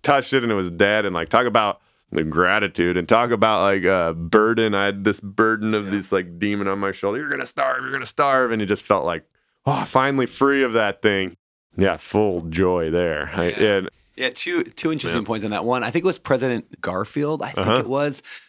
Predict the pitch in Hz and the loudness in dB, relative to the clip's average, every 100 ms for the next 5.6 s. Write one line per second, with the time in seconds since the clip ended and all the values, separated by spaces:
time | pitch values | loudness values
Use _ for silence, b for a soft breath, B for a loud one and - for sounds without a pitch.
0 | - 147 110 113 107 117 123 117 123 - | 0 0 2 -4 -2 -2 -2 0 -2 -2
1 | - 104 85 95 104 - 120 - 113 107 | 0 0 0 -2 -4 -2 -4 -2 -4 -4
2 | 110 101 113 151 139 135 123 107 113 104 | -4 0 2 2 4 2 0 2 2 2
3 | 98 90 b - 147 147 - 151 - 175 | 0 -4 b -2 0 0 0 -2 0 -2
4 | 151 - 131 139 101 92 87 87 _ 101 | -4 -2 -2 0 -4 -4 -4 -8 _ -2
5 | 104 107 113 127 107 - | 0 0 0 -2 -2 -4